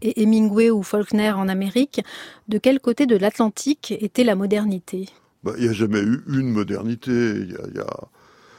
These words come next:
Speaker 2: il y a une grande modernité d'Europe centrale avec Kafka, avec Broch, avec Musil. Il y a, il y a une modernité américaine avec, euh, avec Faulkner et Hemingway. Il y a une modernité anglo-saxonne plus générale avec, euh,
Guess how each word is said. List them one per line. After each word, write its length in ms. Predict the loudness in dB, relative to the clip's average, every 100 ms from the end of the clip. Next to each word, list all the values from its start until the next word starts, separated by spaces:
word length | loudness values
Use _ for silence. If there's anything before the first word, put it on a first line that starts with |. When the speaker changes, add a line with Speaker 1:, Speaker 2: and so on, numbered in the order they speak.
| -8
Speaker 2:
il 60 | -6
y 40 |
a 40 |
une 120 | -6 -4
grande 300 | 0 2 4
modernité 600 | 2 2 0 -2 -2 -2
d'Europe 280 | 0 -2
centrale 580 | -4 -10 -8 -4 -2 -2
avec 200 | -4 -6
Kafka, 600 | -10 -14 -8 -4 -2 -2
avec 240 | -4 -8 -10
Broch, 440 | -8 -4 -4 -4
avec 220 | -10 -10
Musil. 340 | -10 -6 -6 -2
Il 80 | -2
y 20 |
a, 60 | -2
il 100 | 0
y 60 | 2
a 60 |
une 180 | 2 0
modernité 580 | -4 -4 -4 -6 -8 -6
américaine 840 | -6 -6 -8 -8 -4 -2 -2 -6
avec, 360 | -8 -10 -12 -12
euh, 320 | -10 -10 -12 -16 -20 -20 -20 -20 -20 -20 -20 -20 -20 -20 -20 -2
avec 240 | 0 2
Faulkner 340 | 0 -4 0 0
et 140 | 2
Hemingway. 580 | 2 0 2 4 4 4
Il 100 | 4
y 60 |
a 200 | 4 4
une 180 | 2 0
modernité 840 | -2 0 2 2 0 0 2 4 2
anglo-saxonne 840 | 2 0 0 -2 -6 -2 -2 -2
plus 100 | -6
générale 600 | -6 -4 -2 -2 -2 -2
avec, 340 | -2 -4 -6 -6
euh, 400 | -4 -4 -4